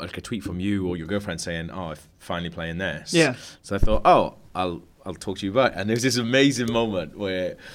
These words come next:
Speaker 1: I said to you, I was like, "Oh," 'cause, like, basically the, you have to know about how we sit. So I sit next to Powers facing, uh, west, and, um, behind us is Joe and Cardi facing east.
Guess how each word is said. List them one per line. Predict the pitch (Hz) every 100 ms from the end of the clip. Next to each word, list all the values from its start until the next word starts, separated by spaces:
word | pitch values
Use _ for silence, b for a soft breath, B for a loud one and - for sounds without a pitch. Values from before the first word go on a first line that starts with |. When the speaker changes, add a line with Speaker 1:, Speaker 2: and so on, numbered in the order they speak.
| B B -
Speaker 1:
I | -
said | 113 120
to | 107
you, | 123
I | 101
was | 95
like, | 107 101 B B B B B _
"Oh," | 240 170
'cause, | - 139
like, | 123 117
basically | 151 135 120
the, | 101 -
you | 98
have | 110
to | 110
know | 98 92
about | 82 82
how | 90 87
we | 82
sit. | - 90 78
So | 87 87
I | 98
sit | - 98
next | 95 -
to |
Powers | - 98 82 78
facing, | - 87 - 78 76 78 - -
uh, | 80 76 71 - _ _ _ _
west, | 82 73 - - - - b b -
and, | 87 87 85 87 90 - B B -
um, | 101 98 92 92
behind | 101 120 113 107
us | 98 87 -
is | - 95 87
Joe | - 98 90
and | 85
Cardi | 98 90 80
facing | 76 87 80 78 76
east. | 87 76 - - -